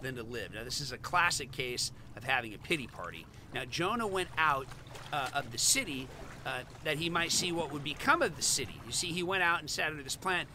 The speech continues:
hoping that God would change his mind and destroy the city, which is what Jonah wanted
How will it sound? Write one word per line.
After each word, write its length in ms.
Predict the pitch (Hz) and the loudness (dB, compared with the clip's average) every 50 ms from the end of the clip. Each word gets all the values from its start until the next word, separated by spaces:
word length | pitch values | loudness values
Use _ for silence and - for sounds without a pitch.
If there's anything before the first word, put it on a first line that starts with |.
| - - - - - - | -14 -16 -16 -16 -8 0
hoping 360 | - 180 185 - 170 160 156 | 2 2 2 2 0 -2 -2
that 140 | 147 131 123 | -4 -4 0
God 360 | 151 143 143 139 135 135 131 127 - - - - - - | 2 4 4 4 4 2 0 -4 -10 -14 -16 -16 -10 -4
would 220 | 123 131 135 127 | -2 -2 0 0
change 340 | - - - 202 214 208 151 | 0 2 2 2 2 2 0
his 120 | 143 135 143 | -2 -2 0
mind 240 | 151 139 139 139 | 2 2 0 0
and 80 | 131 131 | -2 -4
destroy 440 | 127 - - - 185 175 160 147 139 - - - - - - - - - - - - | 0 0 2 4 4 4 4 2 0 -4 -10 -14 -14 -14 -14 -14 -14 -14 -16 -12 -6
the 80 | 139 143 | -2 0
city, 300 | - - 175 147 139 139 | 2 2 2 2 0 0
which 160 | 143 135 - | -2 -2 -2
is 100 | 135 135 | -2 -4
what 140 | 139 139 127 | -4 -4 -2
Jonah 280 | 143 160 156 143 139 | 0 0 0 0 0
wanted 340 | 139 139 139 139 131 127 123 | 0 0 0 0 0 -2 -4